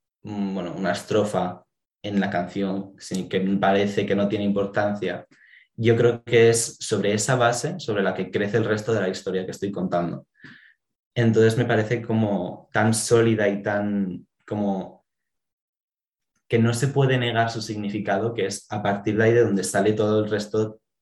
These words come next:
de palabras y, y de mensajes y de todo lo que, todos los sentimientos que salen a través de esa canción empiezan en esa estrofa,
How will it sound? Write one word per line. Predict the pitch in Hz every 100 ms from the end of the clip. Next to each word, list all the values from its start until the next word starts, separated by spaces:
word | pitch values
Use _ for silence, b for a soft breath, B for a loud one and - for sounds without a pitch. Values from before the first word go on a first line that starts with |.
| _
de | -
palabras | 101 92 98 98 95 92 92 -
y, | 92 95 98 98 B B B B
y | 107
de | 101
mensajes | 101 101 107 104 110 101 101 98 98
y | 98
de | 95
todo | 92 104 110
lo | 110
que, | 110 107 104
todos | 104 110
los | 113
sentimientos | 113 120 113 113 110
que | 107
salen | 107 110 110
a | 104
través | 98 98
de | -
esa | 107
canción | 101 101 98 107
empiezan | 98 92 104 101
en | 92
esa | -
estrofa, | 92 - - -